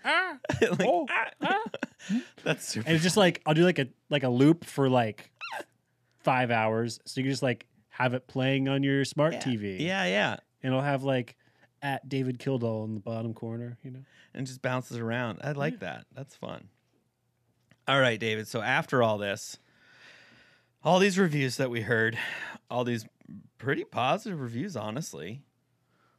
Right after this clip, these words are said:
Speaker 2: So okay or no way for you? We already have it's kind of an okay for me. I'm probably gonna listen to this album the rest of the day, honestly.
Speaker 1: Yeah, it's an
Speaker 2: Um,
Speaker 1: okay. I don't know. Well, who knows? I might listen to it sober.
Speaker 2: <laughs> And you're like, we're gonna come back. <laughs> And there's gonna be, the,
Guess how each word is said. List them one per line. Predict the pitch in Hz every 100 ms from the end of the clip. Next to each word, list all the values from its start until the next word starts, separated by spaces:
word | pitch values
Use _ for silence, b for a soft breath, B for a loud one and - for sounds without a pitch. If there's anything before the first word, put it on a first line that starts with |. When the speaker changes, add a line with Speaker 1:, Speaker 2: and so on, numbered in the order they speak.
| _ _ _
Speaker 2:
So | - 214 -
okay | 185 180 208
or | 202
no | 190 190
way | 196 185
for | 175
you? | 143 110 110
We | -
already | 156 160
have | 151 147
it's | 127 -
kind | 131 131
of | 131
an |
okay | 120 117 120
for | 117
me. | 123
I'm | 120 117
probably | 120 120
gonna | 123
listen | 117 113 117
to | 110
this | 101
album | 110 123 117
the | 107
rest | 104 107
of | 107
the | 101
day, | 101 98 101 -
honestly. | 117 110 233 -
Speaker 1:
Yeah, | - - _ 214
it's | -
an | 240
Speaker 2:
Um, | 240 247
Speaker 1:
okay. | - 262 262 240
I | 214
don't | 294 311 247
know. | 262 277 277 285 285 285 285 277 202
Well, | 277 359 320
who | 190 233
knows? | 143 127
I | 214
might | 220 165
listen | 143 127 127
to |
it | 120
sober. | - 113 110 107 - _ _ _ _ _ -
Speaker 2:
<laughs> | - - - -
And | 208
you're | 196 220 220 381 B B B
like, | 233 226
we're | 226
gonna | 233
come | 202 226
back. | 190 160 156
<laughs> | -
And | 240
there's | 226 127
gonna | 180 180
be, |
the, | 165